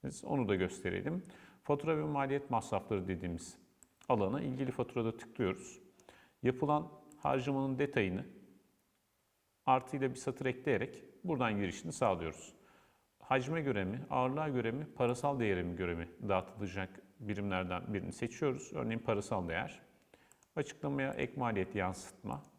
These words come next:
Örneğin bin lira diyelim. Kaydet butonuyla da kaydedelim. Kaydetme işlemi yap-, yaptıktan sonra faturamız güncellenir.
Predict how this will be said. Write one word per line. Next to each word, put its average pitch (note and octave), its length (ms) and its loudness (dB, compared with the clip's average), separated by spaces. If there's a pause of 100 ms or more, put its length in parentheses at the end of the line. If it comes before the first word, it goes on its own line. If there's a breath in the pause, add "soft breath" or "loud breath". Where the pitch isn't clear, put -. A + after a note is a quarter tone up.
(380 soft breath)
Örneğin A2 480 0 (840)
bin B2+ 180 2
lira E2+ 200 0
diyelim. D#2+ 400 -4 (2250)
Kaydet F2+ 420 0
butonuyla F2 500 -4
da C#3+ 140 -2 (240)
kaydedelim. E2 580 0 (960 soft breath)
Kaydetme D3 440 0
işlemi D3 300 -2
yap-, C#3+ 260 -6
yaptıktan C#3+ 500 -4
sonra B2+ 240 -4
faturamız A#2+ 520 0
güncellenir. G2+ 840 -2